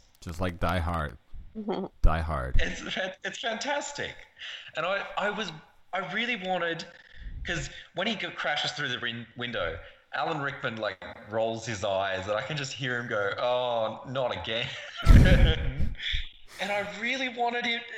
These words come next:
Speaker 3: it to end with him, like, falling out of the, out of the window.
Speaker 1: Yeah, I was gonna ask. I can even sort of picture him falling, like, as the Sheriff of Nottingham in the same way.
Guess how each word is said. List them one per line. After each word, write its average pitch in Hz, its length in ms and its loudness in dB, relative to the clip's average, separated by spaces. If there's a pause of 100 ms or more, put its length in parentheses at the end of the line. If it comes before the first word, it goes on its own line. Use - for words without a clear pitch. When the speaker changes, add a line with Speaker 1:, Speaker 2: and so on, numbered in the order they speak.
(260)
Speaker 3:
it 196 120 -6
to 202 180 -4
end 233 240 -2
with 165 100 -4
him, 180 160 -4
like, 180 200 -2
falling 165 420 0
out 170 160 2
of 185 180 0
the, 196 360 0 (220)
out 170 140 0
of 185 120 -2
the 214 80 -2
window. 247 480 -2 (100)
Speaker 1:
Yeah, 107 140 8
I 98 40 6
was 95 120 0
gonna 120 160 2
ask. 98 320 2
I 92 80 2
can 98 140 0
even 110 260 0
sort 87 180 0
of 71 100 -6
picture - 520 4 (440)
him 69 300 -4
falling, 67 540 2 (180)
like, 64 460 2 (100)
as 65 480 -4 (400)
the 76 100 -4
Sheriff 73 320 2
of 69 140 -6
Nottingham 69 560 -4 (140)
in 78 80 -6
the 71 80 2
same 73 320 -2
way. 71 420 -2